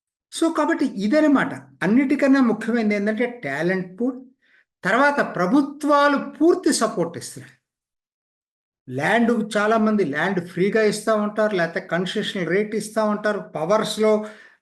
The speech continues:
ఆ, కన్సెషన్ ఇస్తా ఉంటారు. రకరకాల ఇన్సెంటివ్స్ పెట్టేసి వాళ్ళని అట్రాక్ట్ చేస్తున్నారు.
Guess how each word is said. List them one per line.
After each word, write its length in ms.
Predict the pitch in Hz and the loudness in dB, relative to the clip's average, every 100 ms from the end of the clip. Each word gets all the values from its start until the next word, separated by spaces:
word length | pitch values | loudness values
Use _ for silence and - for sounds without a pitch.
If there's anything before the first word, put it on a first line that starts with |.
| 226 | 0
ఆ, 180 | 208 208 | 0 0
కన్సెషన్ 480 | 208 208 220 - 214 | 0 0 -2 -2 -4
ఇస్తా 280 | 214 - 214 | -4 0 0
ఉంటారు. 360 | 214 214 214 | 0 0 -2
రకరకాల 880 | 175 233 247 294 285 254 247 247 233 | 0 -2 -2 0 2 2 0 0 2
ఇన్సెంటివ్స్ 720 | 220 226 269 240 254 226 202 | 2 2 0 0 0 -2 0
పెట్టేసి 420 | 214 220 220 - | 0 2 0 0
వాళ్ళని 320 | 226 196 180 170 | -2 0 -2 -4
అట్రాక్ట్ 380 | 190 - - | -4 -6 -6
చేస్తున్నారు. 460 | 139 127 - 107 | -8 -8 -12 -14